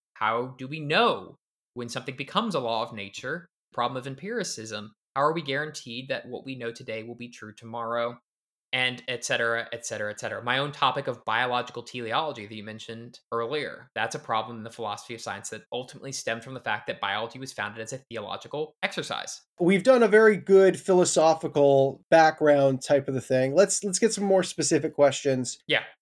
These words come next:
Speaker 2: I've often heard it assumed that as society becomes more scientific and educated, religion will naturally recede and be sort of faded out. What is that? Is that accurate? Is that,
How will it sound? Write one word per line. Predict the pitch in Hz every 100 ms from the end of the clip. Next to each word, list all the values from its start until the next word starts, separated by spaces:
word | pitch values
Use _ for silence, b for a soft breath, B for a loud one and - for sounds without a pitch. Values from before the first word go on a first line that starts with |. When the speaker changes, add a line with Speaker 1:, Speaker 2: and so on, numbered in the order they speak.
| _ -
Speaker 2:
I've | 214
often | 269 294 262
heard | 196 214 196
it | 175
assumed | 143 - 196 175 151 135 127 -
that | 135 151 151 147 -
as | 170 180
society | 196 - 170 160 151
becomes | 147 147 151 131
more | 151 165
scientific | - 151 143 135 135 135
and | 135 131
educated, | 139 135 135 123 123 123 - _ _ 156
religion | 156 165 175 196 180
will | 165
naturally | 156 147 143 - 143 139 135 131 127 _ _
recede | - 147 - - 185 147 127 123 - -
and | 143 139 135 120 - _ _
be | 151 139
sort | - 156
of | 139
faded | - 156 143 135
out. | 117 110 - - _ _ 208
What | 208
is | 233 202
that? | 165 147 135
Is | 160 147
that | 156 156
accurate? | 196 240 254 240 233 220 190
Is | 156 135
that, | 156 151 151